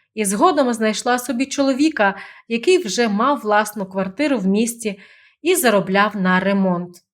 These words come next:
«Тепер моє життя абсолютно повне», — сміявся Михайло, коли привів до хати Надійку й Софійку. Мені було легше, бо я не хотіла, аби Петро й дивився на нашу донечку, хай просто зникне з нашого життя.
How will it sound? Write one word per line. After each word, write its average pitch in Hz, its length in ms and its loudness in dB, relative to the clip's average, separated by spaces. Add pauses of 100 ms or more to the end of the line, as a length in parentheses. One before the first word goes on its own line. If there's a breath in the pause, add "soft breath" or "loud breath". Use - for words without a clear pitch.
(520)
«Тепер 302 400 2
моє 254 280 2
життя 254 580 0
абсолютно 262 760 0
повне», — 285 580 2
сміявся 196 640 -2
Михайло, 269 560 2
коли 254 300 0
привів 240 420 0
до 190 200 -2
хати 262 380 0
Надійку 190 560 -2
й 208 40 -4
Софійку. 185 760 -4 (460 soft breath)
Мені 294 260 2
було 262 240 2
легше, 262 520 0
бо 185 180 -4
я 214 260 2
не 214 120 -2
хотіла, 233 540 0 (300 loud breath)
аби 247 200 2
Петро 277 360 2
й 254 60 2
дивився 226 600 2
на 196 100 2
нашу 202 300 0
донечку, 190 680 0 (220 loud breath)
хай 220 180 0
просто 294 540 2
зникне 214 480 0
з 185 80 -6
нашого 220 360 2
життя. 196 560 -2